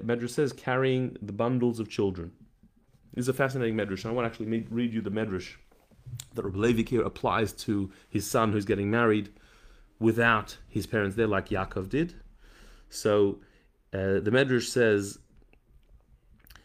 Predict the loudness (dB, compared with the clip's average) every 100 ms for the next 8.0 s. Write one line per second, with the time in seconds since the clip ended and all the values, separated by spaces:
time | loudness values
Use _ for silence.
0 | -16 -6 -2 -2 -2 -6 -6 0 0 0
1 | -6 0 2 2 0 0 2 0 0 0
2 | -2 -6 0 2 2 0 -8 _ _ _
3 | -8 -6 -6 -2 2 4 4 0 -8 -20
4 | -14 -6 -2 2 2 2 -2 -2 -4 -2
5 | -2 -2 -6 -12 -18 -20 _ _ -20 -20
6 | -20 -6 -2 6 8 8 6 4 2 2
7 | 2 2 2 2 0 -4 0 2 2 -2